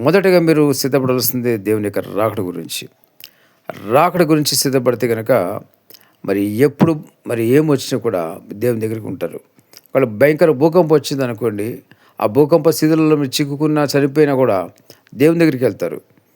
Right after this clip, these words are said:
అలా కాకుండా మీరు సిద్ధంగా లేరనుకోండి, ఆత్మలో చనిపోతే నిత్య నరకానికి వెళ్ళిపోతారు. కాబట్టి మీరు యేసుక్రీస్తుని అంగీకరించండి, నిజ దేవుడిని నమ్మండి, మారుమనసు పొందండి, రక్షణ పొందండి. మీకు ఇంకా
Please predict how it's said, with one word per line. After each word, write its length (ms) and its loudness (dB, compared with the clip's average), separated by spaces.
అలా 140 2
కాకుండా 500 2
మీరు 180 -4
సిద్ధంగా 420 2
లేరనుకోండి, 560 0
ఆత్మలో 340 -6
చనిపోతే 500 0
నిత్య 260 0
నరకానికి 400 2
వెళ్ళిపోతారు. 440 -6
కాబట్టి 420 0
మీరు 180 -4
యేసుక్రీస్తుని 520 0
అంగీకరించండి, 720 0
నిజ 100 -2
దేవుడిని 300 4
నమ్మండి, 380 -2
మారుమనసు 520 2
పొందండి, 360 0
రక్షణ 240 -4
పొందండి. 340 -4
మీకు 180 -2
ఇంకా 140 2